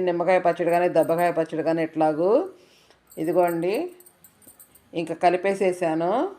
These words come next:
ఇది ఒక టేస్ట్ లాగా అనిపించింది నాకు. తాలింపు పచ్చడి తాలింపు లాగానే ఉండిద్ది కదా, అందుకని ఎప్పుడు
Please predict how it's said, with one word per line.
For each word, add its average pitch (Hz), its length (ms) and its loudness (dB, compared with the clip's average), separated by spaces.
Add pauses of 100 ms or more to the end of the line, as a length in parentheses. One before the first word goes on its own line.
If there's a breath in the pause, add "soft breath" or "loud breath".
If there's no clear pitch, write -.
(420)
ఇది 165 140 0
ఒక 190 160 0
టేస్ట్ 208 300 0
లాగా 202 180 4
అనిపించింది 180 500 -2
నాకు. 165 180 2 (100)
తాలింపు 180 420 4
పచ్చడి 175 300 0
తాలింపు 175 320 2
లాగానే 165 300 2
ఉండిద్ది 160 320 -2
కదా, 156 200 2 (200)
అందుకని 170 400 0
ఎప్పుడు 165 180 -8